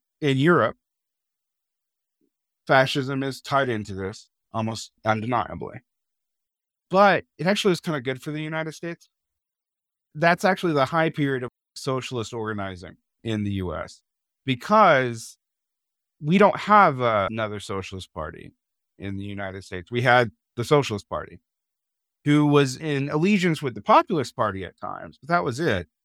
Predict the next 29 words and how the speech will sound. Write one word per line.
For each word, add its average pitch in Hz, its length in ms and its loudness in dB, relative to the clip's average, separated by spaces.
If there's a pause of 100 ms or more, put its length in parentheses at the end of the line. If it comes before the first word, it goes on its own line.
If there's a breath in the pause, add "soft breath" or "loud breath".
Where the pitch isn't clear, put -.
(520)
Once 180 200 -2
the 175 80 -10
Populist 202 600 0
Party 156 320 2
loses 139 420 -2
its 127 220 -8
base 104 640 -6 (640)
in 123 180 0
sharecroppers, 113 800 0
basically, - 540 -16 (1040)
William 156 340 2
Jennings 147 360 0
Bryan, 123 380 2
a 104 80 -8
lot 131 140 0
of 117 60 0
his 113 140 -6
leaders 107 260 -8
have 104 160 -6
to 117 80 -12
make 110 180 -8
concessions 104 520 -8
with 101 100 -12
the 98 80 -12
Democratic 92 540 -6
Party, 85 260 -8
which 90 180 -18
is 101 140 -16
why 107 760 2